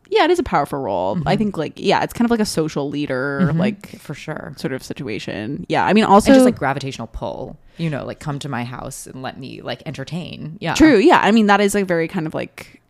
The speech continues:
Speaker 1: I'm in charge
Speaker 2: Mm-hmm.
Speaker 1: position 'cause, like, you're at my house on my terms and
Speaker 2: Mm-hmm,
Speaker 1: you're eating
Speaker 2: mm-hmm.
Speaker 1: the food that I decided that we're gonna eat
Speaker 2: Mm-hmm.
Speaker 1: and, like, it's all happening because of me.
Speaker 2: Yeah.
Speaker 1: I don't know.
Speaker 2: Yeah.
Speaker 1: Yeah. I mean, I also think like, a lot of that brashness is part of the, like,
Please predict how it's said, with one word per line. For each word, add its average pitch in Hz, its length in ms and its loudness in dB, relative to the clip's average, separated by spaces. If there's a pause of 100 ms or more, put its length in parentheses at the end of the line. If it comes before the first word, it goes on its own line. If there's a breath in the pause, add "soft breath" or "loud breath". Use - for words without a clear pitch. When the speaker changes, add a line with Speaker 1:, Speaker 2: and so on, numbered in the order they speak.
(160)
Speaker 1:
I'm 156 160 0
in - 80 -8
charge - 340 -10
Speaker 2:
Mm-hmm. - 100 -10
Speaker 1:
position - 460 -4
'cause, 185 220 -6
like, - 180 -10
you're 135 100 -4
at - 120 -2
my 151 100 -2
house 175 540 0 (100)
on 147 180 -4
my 131 360 -6
terms 151 720 -4 (100)
and 151 180 -2
Speaker 2:
Mm-hmm, 170 80 -6
Speaker 1:
you're - 140 -6
eating 156 140 -4
Speaker 2:
mm-hmm. 165 60 -4
Speaker 1:
the 180 40 -8
food 151 200 -10
that 98 100 -6
I 139 160 -4
decided 117 460 -8
that - 160 -8
we're 85 180 -10
gonna 87 120 -10
eat 143 480 -6
Speaker 2:
Mm-hmm. 143 80 -4
Speaker 1:
and, 190 440 -6
like, - 440 -10
it's - 140 -14
all 190 140 -10
happening - 320 -10
because - 240 -12
of 220 80 -14
me. 208 560 -10
Speaker 2:
Yeah. 151 160 -8
Speaker 1:
I - 40 -6
don't - 120 -6
know. - 260 -10 (140)
Speaker 2:
Yeah. 151 140 -4 (140)
Speaker 1:
Yeah. 131 200 -8 (240)
I 202 60 2
mean, 220 200 0
I 190 140 0
also 220 180 -2
think 208 400 -6 (1300 soft breath)
like, 214 100 2
a 214 60 4
lot 185 220 8
of 180 80 2
that 185 200 4
brashness 165 400 0
is 165 120 -6
part - 360 -2
of 147 140 -8
the, 139 100 -8
like, - 500 -8